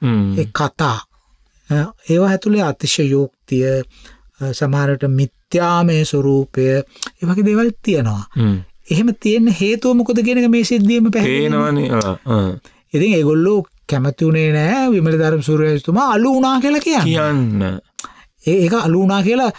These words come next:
Speaker 2: කියන්න කැමතිලුත් නෑ, පිළිගන්න කැමතිලුත් නෑ. ඉතින් ඒ නිසා ඒ අනුව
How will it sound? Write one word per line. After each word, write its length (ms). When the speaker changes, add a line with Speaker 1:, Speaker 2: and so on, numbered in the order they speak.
Speaker 2:
කියන්න 340
කැමතිලුත් 500
නෑ, 200
පිළිගන්න 460
කැමතිලුත් 420
නෑ. 120
ඉතින් 160
ඒ 60
නිසා 260
ඒ 240
අනුව 260